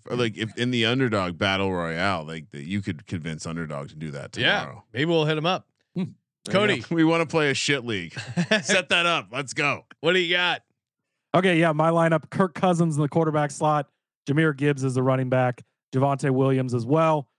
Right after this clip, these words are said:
Speaker 3: Jordan Addison for the stack, D K Metcalf, uh, Mike Williams for the bring back, Hunter Henry at tight end, Damian Harris at flex,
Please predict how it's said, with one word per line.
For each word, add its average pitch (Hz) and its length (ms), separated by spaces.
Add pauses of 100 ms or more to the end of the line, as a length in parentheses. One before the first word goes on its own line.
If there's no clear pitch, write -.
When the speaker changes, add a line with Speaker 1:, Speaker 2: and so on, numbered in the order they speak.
(200)
Speaker 3:
Jordan 165 220
Addison 151 440
for 143 140
the 127 100
stack, 156 540 (360)
D 151 140
K 143 200
Metcalf, 135 680 (380)
uh, 117 180
Mike 143 220
Williams 147 300
for - 80
the 127 80
bring 170 260
back, 156 420 (520)
Hunter 185 220
Henry 160 320
at 139 100
tight 139 240
end, 143 400 (160)
Damian 147 320
Harris 131 540
at 117 160
flex, 151 520